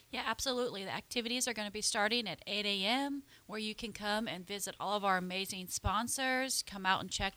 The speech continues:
Bapt-, check out Baptist Healthcare's tent. They are doing a knockout cancer theme this year, and they are a pink premier sponsor. We're very proud of their support.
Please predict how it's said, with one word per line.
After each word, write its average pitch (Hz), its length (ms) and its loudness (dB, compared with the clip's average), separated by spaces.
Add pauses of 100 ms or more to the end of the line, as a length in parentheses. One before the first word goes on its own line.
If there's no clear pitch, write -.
Bapt-, 185 300 2 (180)
check 196 220 -6
out 190 120 2
Baptist 185 380 2
Healthcare's 220 680 2 (180)
tent. 254 420 0 (100)
They 202 160 2
are 185 140 0
doing 180 240 -6
a 165 60 -4
knockout 185 520 0
cancer 208 420 -2
theme 247 380 -2
this 240 320 -2
year, 240 240 2
and 175 260 0
they 175 60 -2
are 165 80 2
a 165 60 -2
pink - 240 -8
premier 185 300 2
sponsor. 208 440 -2
We're 196 180 -6 (200)
very 202 240 0
proud 196 240 6
of 185 80 2
their 175 100 -6
support. 202 600 -4